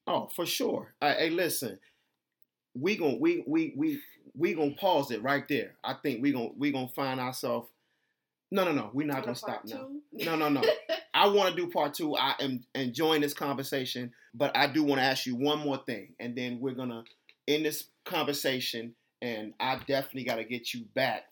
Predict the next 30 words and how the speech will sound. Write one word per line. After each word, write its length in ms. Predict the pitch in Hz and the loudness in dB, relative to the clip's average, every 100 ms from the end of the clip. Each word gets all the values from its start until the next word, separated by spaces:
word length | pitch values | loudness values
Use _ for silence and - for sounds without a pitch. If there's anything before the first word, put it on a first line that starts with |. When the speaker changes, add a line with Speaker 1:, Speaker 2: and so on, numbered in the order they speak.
| - | -8
Speaker 1:
for 280 | 120 110 - - _ - | -6 -6 -10 -20 _ -2
all 280 | 143 156 143 | 2 4 4
the 60 | |
stuff 280 | 139 143 127 | 0 -2 -2
that 80 | 113 | -2
we 100 | 123 | -4
left 280 | 123 117 - | -2 -2 0
out, 180 | 139 - | 0 2
all 120 | 139 | 0
the 60 | 143 | 0
stuff 160 | 139 113 | -4 -4
that 80 | |
we 60 | 123 | -4
didn't 140 | 123 110 | -6 -8
have 140 | - | -10
time 380 | - 131 143 135 - | -4 0 0 -2 -6
for. 340 | 131 120 117 - - _ - | -4 -4 -6 -12 -20 _ 4
Ending 320 | 208 202 170 | 6 6 6
this 240 | 160 - | 4 4
one 140 | 131 139 | 0 0
here, 380 | 139 107 101 _ _ _ _ _ _ _ _ - | -2 -2 -8 _ _ _ _ _ _ _ _ -4
what 160 | 170 | 0
would 140 | 196 185 | 0 -2
you, 100 | 175 - | -6 0
what 160 | 196 - | 4 6
would 120 | 220 | 6
people 240 | 226 226 170 | 6 -2 0
say 220 | 190 151 | 4 4
about 320 | 131 123 117 | 6 2 2
you? 180 | 117 | -2